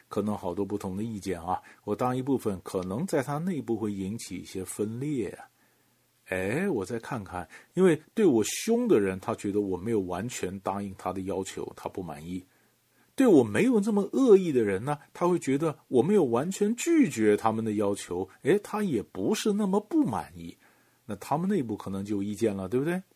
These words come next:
好，那于是我答应和不答应中间有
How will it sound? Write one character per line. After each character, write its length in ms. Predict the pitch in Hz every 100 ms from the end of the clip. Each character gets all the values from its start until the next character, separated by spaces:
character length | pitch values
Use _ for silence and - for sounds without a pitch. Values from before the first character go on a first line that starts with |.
| _ _ _ _ _ _ _ _ -
好， 220 | - 95 - - -
那 120 | - 202
于 140 | 190
是 240 | 208 202 - _
我 200 | - 110
答 300 | - 185 196
应 200 | 196 120
和 160 | - 120 95
不 140 | 120
答 240 | 117 131 131
应 160 | 98 -
中 240 | 123 120
间 260 | 123 120 120 -
有 220 | 92